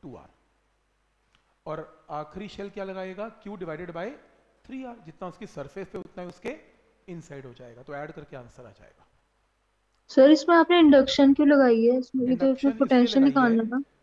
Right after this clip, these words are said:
Speaker 1: क्योंकि radius different है इसमें, Radius different। और सबसे बड़ी बात, अगर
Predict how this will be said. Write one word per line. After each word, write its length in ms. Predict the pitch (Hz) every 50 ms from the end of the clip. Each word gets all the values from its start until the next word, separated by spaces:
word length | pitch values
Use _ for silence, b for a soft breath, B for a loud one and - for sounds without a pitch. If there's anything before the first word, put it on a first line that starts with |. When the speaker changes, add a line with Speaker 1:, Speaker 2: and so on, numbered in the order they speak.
| _ -
Speaker 1:
क्योंकि 180 | 202 190 214 220
radius 420 | 180 180 175 180 175 214 214 170
different 420 | 151 160 151 - 180 185 185 175 160
है 80 | 135 131
इसमें, 300 | 131 - _ 127 117 113 _ _ _ _ _ _ _ _ _ _ _ _ _ _ _ _ -
Radius 340 | 151 156 160 165 202 190
different। 380 | 156 170 170 - 196 202 196 208 - _ _ _ _ -
और 240 | 180 190 190 - _ -
सबसे 260 | 165 147 _ - 208
बड़ी 180 | 202 202 202 196
बात, 260 | 175 185 196 196 - -
अगर 180 | 165 165 202